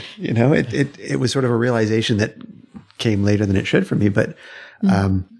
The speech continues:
Speaker 1: but I do enjoy animation. I can't animate.
Speaker 2: Mm.
Speaker 1: Uh, I can, I can make curves, great camera curves, but I,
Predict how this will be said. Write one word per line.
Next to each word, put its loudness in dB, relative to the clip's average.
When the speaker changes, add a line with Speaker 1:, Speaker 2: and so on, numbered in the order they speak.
Speaker 1:
but 0
I 2
do 0
enjoy 0
animation. 0
I -2
can't -4
animate. -6
Speaker 2:
Mm. 2
Speaker 1:
Uh, -4
I -2
can, -6
I 0
can 2
make 0
curves, 0
great -2
camera -2
curves, -8
but -2
I, -2